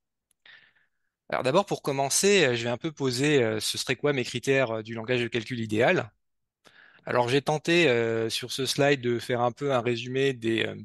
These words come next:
des choses que les gens utilisent pour calculer au sens large, euh, dans un groupe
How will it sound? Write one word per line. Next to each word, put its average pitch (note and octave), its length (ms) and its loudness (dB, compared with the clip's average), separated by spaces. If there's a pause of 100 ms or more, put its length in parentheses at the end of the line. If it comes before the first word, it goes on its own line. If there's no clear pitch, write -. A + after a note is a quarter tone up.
(300)
des A#2+ 120 -2
choses - 220 0
que - 80 -4
les A#2+ 80 4
gens C3 80 0
utilisent C3+ 260 -2
pour B2+ 140 -4
calculer C3+ 440 2
au B2+ 100 0
sens - 300 -2
large, B2 420 2 (480)
euh, A2 560 -2
dans A#2 640 -2
un A#2+ 40 0
groupe A#2+ 280 -6